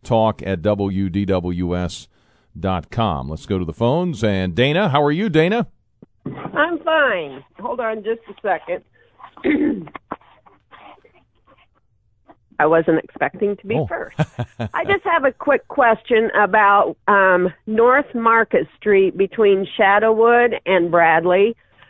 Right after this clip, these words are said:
Speaker 2: Um, there are, there's a whole neighborhood of houses that are, have been torn down, and I was just wondering if anybody knows what the plans for that area is and who's developing it.
Speaker 1: Hmm. Okay, so Market Street between, what was the street, Shadowwood?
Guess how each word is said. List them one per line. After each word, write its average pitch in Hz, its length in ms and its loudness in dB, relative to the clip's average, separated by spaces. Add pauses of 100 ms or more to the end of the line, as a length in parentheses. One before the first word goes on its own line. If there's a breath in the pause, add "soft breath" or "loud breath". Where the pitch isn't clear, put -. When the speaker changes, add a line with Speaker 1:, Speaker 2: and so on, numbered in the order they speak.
(380 soft breath)
Speaker 2:
Um, 190 440 4 (540)
there 233 280 4
are, 180 540 4 (800)
there's 220 240 2
a 208 80 2
whole 262 240 4
neighborhood 247 600 4
of 226 100 0
houses 214 500 0
that 185 140 2
are, 180 180 4
have 170 340 -2
been 190 280 0
torn 190 400 0
down, 165 400 2
and 156 100 -2
I 156 80 0
was 170 160 -4
just 214 220 0
wondering 226 320 2
if 202 160 -2
anybody 196 420 0
knows 185 300 0
what 180 160 -4
the 160 80 -8
plans 208 440 -2
for 180 140 -6
that 170 240 2
area 185 420 2
is 185 360 2
and 185 180 0
who's 196 300 0
developing 175 720 0
it. - 160 -10 (200)
Speaker 1:
Hmm. 120 360 -6 (340)
Okay, 104 240 -2
so 113 180 -4
Market 123 400 0
Street 151 220 -2
between, 120 300 0
what 127 100 0
was 135 160 -4
the 120 100 -4
street, 139 280 -4
Shadowwood? 165 680 -2